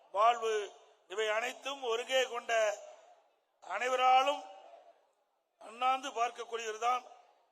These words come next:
பேர் அண்ணா அவர்கள். இன்றைக்கு நம்முடைய மாணவ சமுதாயத்தைச் சேர்ந்தவர்கள்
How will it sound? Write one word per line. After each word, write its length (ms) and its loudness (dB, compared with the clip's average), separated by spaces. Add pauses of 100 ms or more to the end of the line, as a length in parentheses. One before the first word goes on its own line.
(1040)
பேர் 240 0
அண்ணா 360 -4
அவர்கள். 340 -2 (2500)
இன்றைக்கு 680 -6 (2500)
நம்முடைய 440 -2
மாணவ 380 -2
சமுதாயத்தைச் 640 -6
சேர்ந்தவர்கள் 640 -6